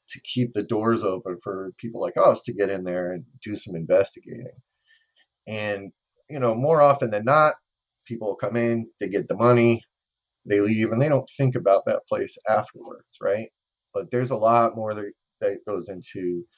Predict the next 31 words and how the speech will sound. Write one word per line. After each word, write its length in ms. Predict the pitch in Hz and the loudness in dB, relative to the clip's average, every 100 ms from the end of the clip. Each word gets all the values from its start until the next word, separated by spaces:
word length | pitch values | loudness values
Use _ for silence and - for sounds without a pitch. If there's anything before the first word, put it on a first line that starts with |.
| _ _ _ | _ _ _
keeping 300 | - 117 113 | 0 2 4
those 200 | 101 98 | 2 0
doors 300 | 101 98 92 | 0 0 0
open 380 | 95 95 90 98 | -4 -4 -6 -8
and 120 | 92 | -10
preserving 640 | - 95 98 101 98 98 98 | -8 -6 2 2 2 -2 -4
these 300 | 92 92 - | -6 -6 -6
historical 640 | 104 - - 101 101 - - | -10 -8 -2 0 0 2 4
assets, 720 | 113 110 104 90 90 - - _ _ _ _ _ _ | 4 4 4 4 4 -6 -20 _ _ _ _ _ _
um, 400 | - 98 95 - - _ | -8 -6 -6 -10 -18 _
than 160 | 117 104 | -6 0
just 240 | 117 113 | 0 2
having 360 | 113 104 104 101 | 2 2 0 -2
us 180 | 95 101 | -2 -2
come 200 | - 98 | -4 -8
in 140 | 95 92 | -8 -6
there, 280 | 92 90 87 | -6 -6 -6
give 160 | 101 | -6
them 160 | 87 90 | -6 -8
money, 320 | 87 87 85 | -8 -10 -12
and 140 | 113 123 | -16 -16
leave. 220 | 131 - _ | -16 -16 _
Then 340 | 104 101 95 90 _ _ _ | -2 -2 -2 -8 _ _ _
the 60 | 101 | -4
next 260 | 120 - | -2 -2
day, 300 | - 139 104 - | 4 6 6 2
I 120 | 110 | -2
promise 400 | 110 110 113 - | 0 -2 -4 -8
you, 140 | 95 92 | -12 -6
they're 180 | 107 | -4
there 280 | 104 104 98 | 2 2 2